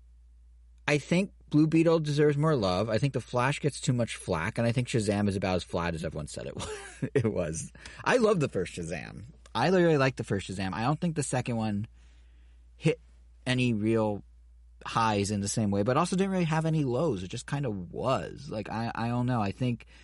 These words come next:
I think if, of these three movies, if there's any that to me screams superhero fatigue, which is this thing everyone's saying, everyone has superhero fatigue, fatigue, which is probably true to some extent. Shazam two probably felt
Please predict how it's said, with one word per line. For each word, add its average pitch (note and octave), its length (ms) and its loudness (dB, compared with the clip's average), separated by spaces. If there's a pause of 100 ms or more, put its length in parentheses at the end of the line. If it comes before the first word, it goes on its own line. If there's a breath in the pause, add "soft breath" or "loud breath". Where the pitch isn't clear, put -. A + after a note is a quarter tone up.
(240 soft breath)
I B2+ 120 0
think D3+ 200 0
if, E3+ 140 0 (100)
of C#3 220 2
these D3 240 4
three C#3 180 0
movies, G2+ 440 2
if G2 100 -4
there's G2+ 240 -2
any G#2+ 220 2
that G#2 200 0
to - 120 -6
me G2 420 0 (300)
screams G#2+ 680 -2
superhero F#2 640 -2
fatigue, D#2+ 420 -6
which F2 160 -8
is F#2 140 -6
this F2+ 120 -8
thing G#2 200 -6
everyone's C#3 400 0
saying, A#2+ 240 0
everyone D3 260 0
has E3+ 140 0
superhero A2+ 500 0
fatigue, F2+ 540 -6
fatigue, G2+ 340 -4
which F#2 140 -8
is G#2 80 -12 (100)
probably A#2 240 -4
true A#2 200 -4
to F#2 40 -8
some F#2 120 -6
extent. F2 320 -8 (640 soft breath)
Shazam B2+ 420 0
two A#2 220 0
probably G2+ 580 0
felt - 380 -4